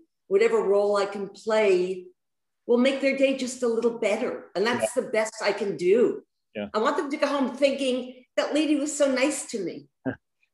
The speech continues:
Speaker 2: Well, I'm smiling because I, I used to coach some of my colleagues, my more junior colleagues, in, um, this is in public relations, um, with the most ornery of journalists, just to kill 'em with kindness. <laughs> Like, if you double down find a way and try and think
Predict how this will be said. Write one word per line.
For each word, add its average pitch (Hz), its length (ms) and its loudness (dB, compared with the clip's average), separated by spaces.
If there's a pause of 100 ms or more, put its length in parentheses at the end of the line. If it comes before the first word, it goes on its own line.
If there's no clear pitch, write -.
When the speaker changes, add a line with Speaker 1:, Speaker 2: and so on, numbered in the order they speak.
Speaker 2:
Well, 143 100 -4
I'm 135 80 -2
smiling 139 500 -2
because 110 340 -8
I, 110 280 -2
I 113 40 -4
used 113 340 -8
to 110 100 -12
coach - 340 -10
some 107 180 -6
of 98 60 -8
my 92 140 -12 (100)
colleagues, 95 380 -6
my 98 80 -12
more 92 200 -14
junior 98 280 -12 (120)
colleagues, 92 480 -12
in, 90 340 -16
um, 87 200 -14
this 90 140 -16
is 98 60 -20
in 90 220 -12 (160)
public 95 280 -6
relations, 87 580 -8 (480)
um, 90 460 -6 (360)
with 123 360 -8
the 120 80 -4
most 117 260 -2
ornery 117 320 -4
of 92 80 -6
journalists, 104 460 -6
just 104 160 -12
to 104 60 -10
kill 104 200 -6
'em 95 60 -4
with 87 140 -8
kindness. 85 520 -10 (380)
<laughs> - 280 -6
Like, 143 200 -4
if 107 80 -12
you 113 100 -12
double 123 380 -2
down 107 360 -4 (540)
find 123 220 2
a 127 40 -2
way 117 320 2
and 110 120 -6
try 127 220 -2
and 123 80 -4 (280)
think 123 140 -4